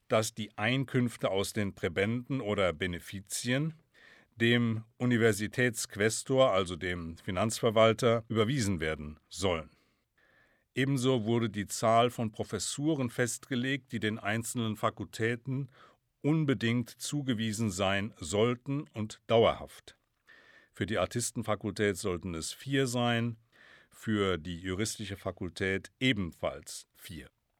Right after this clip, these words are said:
Für die medizinische Fakultät legte man ein Mindestgehalt fest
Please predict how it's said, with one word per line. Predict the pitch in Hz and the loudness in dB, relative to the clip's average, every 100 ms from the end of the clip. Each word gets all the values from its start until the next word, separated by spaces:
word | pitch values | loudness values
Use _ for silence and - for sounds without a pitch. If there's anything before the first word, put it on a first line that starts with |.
| _ | _
Für | - 117 | 0 2
die | 110 | 4
medizinische | 104 98 - 151 151 - | 2 0 -2 -2 -2 -4
Fakultät | 110 117 110 104 120 117 113 - - - | -4 -4 -4 -4 0 0 -2 -12 -20 -12
legte | - 117 117 - | 2 2 2 0
man | 101 107 | 0 0
ein | 92 101 | 0 0
Mindestgehalt | 104 147 123 95 - 92 78 76 73 | 2 2 0 -2 -6 -8 -6 -6 -8
fest | - 104 - - - | -8 -6 -6 -12 -20